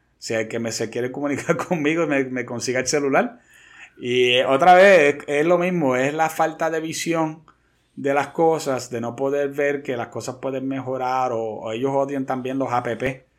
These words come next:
que son la, las alianzas público-privado. Eh, por eso es que se pasan, eh, criticando tanto a Luma y a, y a, eh,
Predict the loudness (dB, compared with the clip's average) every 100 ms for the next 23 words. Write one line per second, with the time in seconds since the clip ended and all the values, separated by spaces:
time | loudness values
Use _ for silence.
0 | _ _ _ _ -10 -8 -8 -10 -8 -4
1 | -2 -2 -4 -4 -4 -4 -4 -2 -2 -2
2 | -6 -4 -2 0 0 -4 -10 _ _ _
3 | _ -10 -6 -6 -2 -2 -2 -4 -2 -2
4 | -2 -4 -4 -4 -6 -8 -10 -10 -10 -12
5 | _ -10 -8 -8 -6 -4 -2 -2 0 0
6 | 2 2 2 0 -2 -2 -4 -4 -4 -4
7 | -6 -10 -12 -10 -8 -10 -12 -14 -16 -18
8 | -20 -14 -12 -12 -14 -18